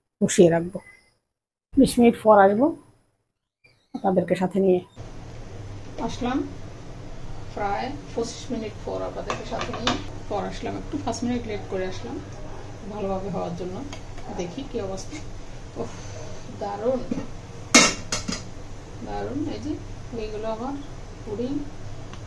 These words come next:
হুম, এই যে সুন্দরভাবে হয়ে গেছে। এখন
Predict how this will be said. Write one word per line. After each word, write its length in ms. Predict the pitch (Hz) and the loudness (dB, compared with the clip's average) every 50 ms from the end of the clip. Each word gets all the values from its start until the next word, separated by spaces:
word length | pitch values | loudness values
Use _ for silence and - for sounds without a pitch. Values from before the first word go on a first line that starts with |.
| - - - - - - - - - - - - - - - - - - - - - - - - - - - - - - - - - | -10 -10 -10 -10 -10 -10 -10 -10 -8 -8 -8 -10 -10 -10 -12 -12 -10 -10 -10 -10 -10 -10 -10 -10 -10 -10 -10 -10 -12 -12 -12 -10 -8
হুম, 260 | - - - - 120 - - - - - - - - - - - - - - - - - - 214 202 | -8 -6 -6 -6 -6 -6 -6 -8 -10 -10 -10 -10 -10 -10 -8 -8 -6 -6 -8 -8 -8 -8 -8 -6 -4
এই 260 | 190 190 180 180 175 165 | -4 -4 -4 -6 -6 -8
যে 80 | 196 190 | -8 -8
সুন্দরভাবে 760 | - - - 294 269 254 247 254 247 226 220 208 190 190 190 175 170 | -8 -4 0 0 0 2 2 2 0 0 0 0 -2 -2 -2 -2 -2
হয়ে 160 | 190 180 175 | -2 -2 -2
গেছে। 260 | 175 180 165 - - 233 - - - - - - - - - - - - - - - - - - - - - - - - - - 196 | -4 -4 -4 -4 -4 -4 -4 -6 -6 -6 -8 -8 -8 -8 -8 -8 -8 -8 -8 -8 -8 -8 -8 -8 -8 -8 -8 -8 -4 -2 -2 0 0
এখন 200 | 190 - 226 | 0 -2 -2